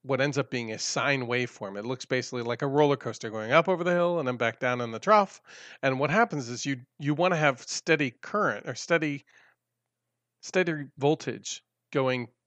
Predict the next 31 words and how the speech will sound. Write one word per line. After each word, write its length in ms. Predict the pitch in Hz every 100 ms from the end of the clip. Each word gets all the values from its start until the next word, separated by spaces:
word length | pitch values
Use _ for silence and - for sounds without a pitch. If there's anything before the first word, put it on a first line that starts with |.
| _ _ -
through 220 | 147 147
the 80 | 117
wires 600 | 113 123 101 104 - - _ _
to 80 | -
be 60 | 127
able 120 | 123
to 80 | 120
create 280 | - 131
a 80 | 127
consistent 920 | 120 - 135 - - 160 - - 123 - -
amount 260 | 131 123
of 100 | 113
turn. 400 | - - 139 101 - - - _
To 100 | -
do 220 | 127 220 196
that, 320 | 113 113 135 _ _ _
if 140 | 151 -
you 140 | 147
offset 500 | - 156 180 - 151 151
each 260 | 180 175
of 60 | 160
those, 280 | 147 139 -
you 100 | 139
have, 120 | 139
now 160 | 135 190
you 160 | 170
have 160 | 135 131
three 200 | - 254
roller 240 | 175 127
coasters 440 | 110 127 113 123 104
going. 380 | 123 110 95